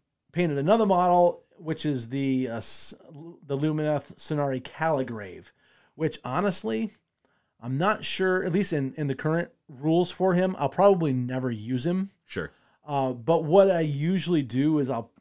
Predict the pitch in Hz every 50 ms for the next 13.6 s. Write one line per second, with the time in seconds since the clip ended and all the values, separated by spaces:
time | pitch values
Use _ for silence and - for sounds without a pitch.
0 | _ _ - 123 120 - 139 160 170 170 - _ _ _ _ _ _ _ _ _
1 | _ _ - 127 117 - - - 156 151 151 147 127 - 113 120 117 - - 147
2 | 135 135 139 127 - - - 139 135 139 139 131 113 110 - 131 127 127 131 151
3 | 165 180 185 180 - _ _ _ _ - 165 165 175 180 170 160 - 175 170 -
4 | - 160 151 143 139 135 - 117 98 90 - - _ _ _ _ _ _ _ -
5 | 202 226 269 - 107 196 226 226 - - 196 175 151 156 147 170 180 170 160 139
6 | 127 190 185 170 160 117 110 98 92 - - 175 196 175 185 170 139 143 196 185
7 | 180 160 151 151 - _ _ _ _ _ _ - - 165 170 165 165 - - 165
8 | 156 156 151 143 139 120 104 95 87 _ _ - 156 147 143 147 139 - 175 156
9 | - 185 180 180 165 143 165 160 160 160 156 156 147 139 143 175 202 190 - 165
10 | 156 143 - 165 170 170 147 135 135 147 135 139 135 - 175 190 180 165 135 120
11 | 117 110 98 92 104 113 _ - _ _ _ _ _ _ _ _ - 151 147 151
12 | 160 156 156 156 160 180 190 185 196 196 151 165 185 175 143 180 165 - - -
13 | _ _ _ - - 196 185 220 262 185 - -